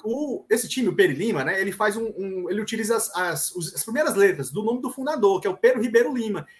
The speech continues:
Ele era um, um cara doido por futebol, um peladeiro, e ele tinha, tem, tem uma fábrica de soldas. Então, ele tinha o time lá com os funcionários e ele resolveu profissionalizar esse time. Por quê? Porque o grande sonho dele era ser jogador profissional.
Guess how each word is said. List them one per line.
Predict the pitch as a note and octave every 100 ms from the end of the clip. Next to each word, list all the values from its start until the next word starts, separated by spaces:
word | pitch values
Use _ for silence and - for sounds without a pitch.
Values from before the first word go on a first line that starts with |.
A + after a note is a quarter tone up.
| _
Ele | - E4+
era | G#3+
um, | G#3+ G#3
um | G3+
cara | G3 E3+ C#3+ C3
doido | D3 A#3+ D#4
por | -
futebol, | - D3 C#3+ B3+ C4 C4
um | F3+
peladeiro, | F#3+ F3 C#3 E3 A#3+ B3+ - - -
e | A#3+
ele | D#4
tinha, | - - D4 -
tem, | B3+ A3+
tem | A#3+ C4 E4
uma | C#4
fábrica | B3 A#3+ B3+
de | D4+
soldas. | C#4 A3+ F3 C#3 - - _ D4+
Então, | D4+
ele | F4+ F4+
tinha | - B3+
o | A#3+
time | - G#3
lá | F#3 F3
com | G3+
os | G3
funcionários | A3+ D4 B3+ A#3 C4+ -
e | C#4
ele | D#4
resolveu | C4+ C4 A#3 C#4
profissionalizar | C#4 D4+ D4+ D4+ D4 B3 B3+
esse | B3
time. | - B3 A3
Por | B3 B3
quê? | A#3
Porque | A3+
o | G3+
grande | E3+ E4 E4+ C4+
sonho | G#3+ E3 C#3+
dele | G#3 A#3+ -
era | A#3 D4+ D#4+
ser | - C4
jogador | B3+ A3
profissional. | G#3+ G3+ A3+ F#3+ A#2+